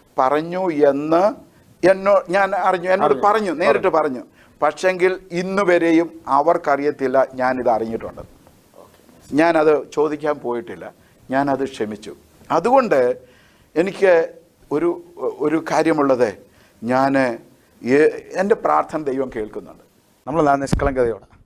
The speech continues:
Speaker 1: ആ, കാരണം, അ, ഒരു മനുഷ്യൻ തെറ്റ് ചെയ്തെങ്കിൽ അതിന് പ്രതികാരം കൊടുക്കേണ്ട ദൈവമാണ്, നമ്മളല്ല. നമ്മളതങ്ങ് ക്ഷമിക്കുക. നമ്മൾ ആ, ഞാൻ അത് ക്ഷമിച്ചത് കൊണ്ട്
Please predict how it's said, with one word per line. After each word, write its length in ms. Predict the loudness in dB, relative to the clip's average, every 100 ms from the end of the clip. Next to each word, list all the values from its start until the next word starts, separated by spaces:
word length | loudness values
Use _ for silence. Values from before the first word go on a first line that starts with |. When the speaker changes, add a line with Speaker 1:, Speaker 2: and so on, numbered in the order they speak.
| -4 0
Speaker 1:
ആ, 160 | 0 -4 -18 _ -20 _ _ -4
കാരണം, 360 | -2 0 -4 -6 _ _ -14
അ, 140 | -14 -2
ഒരു 180 | 0 2
മനുഷ്യൻ 400 | 2 0 -2 -2 0
തെറ്റ് 220 | 0 0
ചെയ്തെങ്കിൽ 520 | 4 4 4 0 -2
അതിന് 300 | 0 0 0
പ്രതികാരം 580 | -4 -2 0 2 2 2
കൊടുക്കേണ്ട 340 | 0 -2 -2
ദൈവമാണ്, 460 | -4 0 0 -2 -6 -6
നമ്മളല്ല. 540 | -2 0 -2 -4 -12 -16 -18 -2
നമ്മളതങ്ങ് 400 | 2 4 4 0
ക്ഷമിക്കുക. 500 | -6 -8 -8 -8 -10 -14 -20 -20 -2
നമ്മൾ 300 | 0 2 2
ആ, 140 | 0 -2
ഞാൻ 260 | -2 2
അത് 160 | 2 0
ക്ഷമിച്ചത് 520 | 0 0 0 0 2
കൊണ്ട് 420 | 2 4 4 2